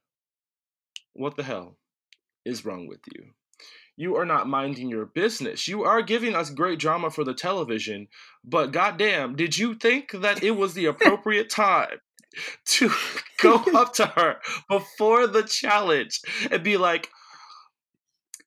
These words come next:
Speaker 1: "You're not all that in a bag of chips. I just want to squash this," but, you know, still basically giving her backhanded compliments the entire time, and I'm just like, "Farrah,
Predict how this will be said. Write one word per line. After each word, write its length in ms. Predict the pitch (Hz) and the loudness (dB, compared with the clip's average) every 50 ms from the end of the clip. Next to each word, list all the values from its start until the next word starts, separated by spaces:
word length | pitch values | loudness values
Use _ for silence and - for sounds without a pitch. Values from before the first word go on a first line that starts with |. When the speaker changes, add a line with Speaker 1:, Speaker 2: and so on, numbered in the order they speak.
| _ _ _ _ _ _ _ - - _ _ - | _ _ _ _ _ _ _ -20 -20 _ _ -16
Speaker 1:
"You're 220 | 135 123 151 170 | -10 -6 -4 -2
not 280 | 175 180 170 160 - - | 0 0 -2 -2 -2 -2
all 200 | 135 135 131 120 | -2 -2 0 0
that 200 | 127 123 110 101 | -2 -4 -4 -4
in 60 | 104 | -6
a 40 | 110 | -8
bag 220 | 101 95 95 92 | -8 -8 -8 -10
of 60 | 95 | -10
chips. 280 | - - 104 95 - - - | -10 -10 -12 -12 -10 -6 -4
I 120 | 135 156 | -2 -2
just 140 | 170 175 165 | -2 -4 -4
want 160 | 170 151 139 | -6 -6 -6
to 60 | 127 | -8
squash 460 | 120 - - 120 110 78 71 - - | -10 -8 -6 -4 -4 -4 -4 -6 -8
this," 260 | - - - - - - | -10 -10 -12 -12 -14 -14
but, 240 | - - - - - | -12 -14 -14 -12 -12
you 120 | - 165 151 | -10 -8 -6
know, 200 | 120 76 - - | -6 -6 -8 -8
still 400 | - - - - 240 262 277 277 | -10 -10 -6 0 2 2 4 4
basically 360 | 202 240 220 214 220 - 220 | 4 4 2 2 2 -2 -4
giving 200 | 208 190 190 190 | -2 -2 -2 0
her 120 | 196 185 160 | 0 0 0
backhanded 800 | 139 123 170 175 190 190 - 208 196 190 185 175 180 - - | 0 -2 0 0 0 -2 -2 -4 -4 -4 -2 -4 -4 -4 -6
compliments 560 | - - 180 165 175 165 139 143 147 139 127 | -6 -2 -2 -2 -2 -2 -4 -6 -6 -6 -6
the 140 | - 151 151 | -6 -4 -4
entire 560 | 147 143 139 - - 160 156 165 170 170 170 | -4 -4 -4 -4 0 0 2 2 2 0 -2
time, 400 | 165 - 160 156 143 135 120 120 | -2 -2 0 2 2 2 0 0
and 80 | 127 135 | -2 -2
I'm 100 | 151 165 | -2 -4
just 160 | 165 170 - | -6 -6 -4
like, 300 | 180 175 170 160 160 - - _ _ _ _ _ _ _ _ _ - - _ - - | -2 0 0 0 -2 -6 -12 _ _ _ _ _ _ _ _ _ -20 -20 _ -4 0
"Farrah, 440 | 214 214 208 202 202 190 190 180 | 2 2 4 4 2 0 0 -2